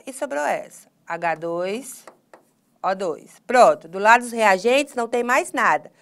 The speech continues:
Setinha, vem os produtos. C seis H quatro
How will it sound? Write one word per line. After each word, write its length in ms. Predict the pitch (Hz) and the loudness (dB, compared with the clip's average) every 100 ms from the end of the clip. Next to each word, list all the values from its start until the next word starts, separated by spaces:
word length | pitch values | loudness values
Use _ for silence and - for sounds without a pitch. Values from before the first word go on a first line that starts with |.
| - _ | -20 _
Setinha, 840 | - 208 208 - 190 202 233 381 _ _ - | -2 0 0 -8 -10 -8 -8 -10 _ _ -10
vem 280 | 170 175 | -6 -4
os 100 | 196 | -6
produtos. 760 | 202 277 277 277 214 - - _ _ _ _ _ | -2 0 2 0 -2 -6 -20 _ _ _ _ _
C 320 | - - 220 208 | -16 -6 -6 -6
seis 840 | 214 196 190 190 208 240 - - _ _ _ _ | -8 -6 -4 -4 -6 -10 -18 -20 _ _ _ _
H 380 | 190 196 180 170 | 0 2 2 0
quatro 640 | 170 170 160 151 - _ | 0 -2 -2 -4 -10 _